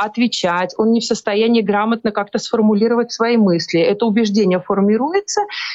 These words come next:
и, соответственно, остается с человеком на очень долгие годы через призму, через оптику этого убеждения. Он смотрит на все эти ситуации: «Я не смогу», ну и, соответственно, возникает эмоция страха на этом фоне.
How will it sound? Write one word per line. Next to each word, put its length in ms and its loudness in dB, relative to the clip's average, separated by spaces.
и, 180 0
соответственно, 760 0
остается 500 -2
с 40 -4
человеком 580 0
на 160 2
очень 360 0
долгие 360 0
годы 460 0
через 380 -2
призму, 520 0
через 360 -2
оптику 520 -2
этого 320 0
убеждения. 600 2
Он 180 2
смотрит 440 0
на 160 0
все 180 -2
эти 120 -4
ситуации: 600 -2
«Я 220 0
не 120 2
смогу», 540 0
ну 140 2
и, 60 -2
соответственно, 720 -2
возникает 580 -2
эмоция 460 0
страха 840 -4
на 220 2
этом 240 0
фоне. 460 0